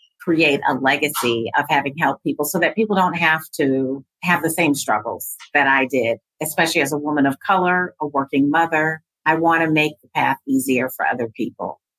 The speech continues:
I think in terms of finding sponsors, that has been a struggle. So I have what I would call a fairy godmother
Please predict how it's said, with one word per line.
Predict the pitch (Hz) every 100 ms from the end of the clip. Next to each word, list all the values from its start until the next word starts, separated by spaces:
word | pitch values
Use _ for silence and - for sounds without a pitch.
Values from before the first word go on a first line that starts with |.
| _
I | 156 160
think | 196 202
in | 156
terms | 180 160 151
of | 123 -
finding | 165 190 196 151
sponsors, | - 117 117 123 123 127
that | 214 254
has | 233 - -
been | 165
a | 156
struggle. | 156 - 160 - - _ _
So | - 151
I | 110 160 180
have | 156 139 135
what | - 127
I | 147
would | 151 151
call | 156 135 123 123
a | 139
fairy | - 135 135
godmother | 135 131 131 135 117 107